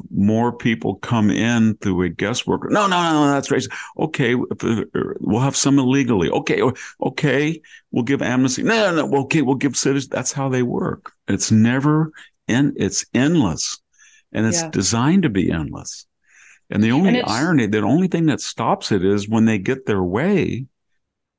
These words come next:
Speaker 1: whether it's Mao's China, or, that's the ultimate end of the line that this train is going to, or the Soviet Union or European socialism, then it doesn't work.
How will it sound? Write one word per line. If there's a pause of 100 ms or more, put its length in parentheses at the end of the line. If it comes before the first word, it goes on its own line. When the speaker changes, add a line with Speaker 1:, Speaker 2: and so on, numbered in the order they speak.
(240)
Speaker 1:
whether
it's (240)
Mao's
China,
or, (140)
that's
the
ultimate (540)
end
of
the
line (140)
that
this
train
is
going
to, (440)
or
the
Soviet
Union
or
European
socialism,
then
it
doesn't
work.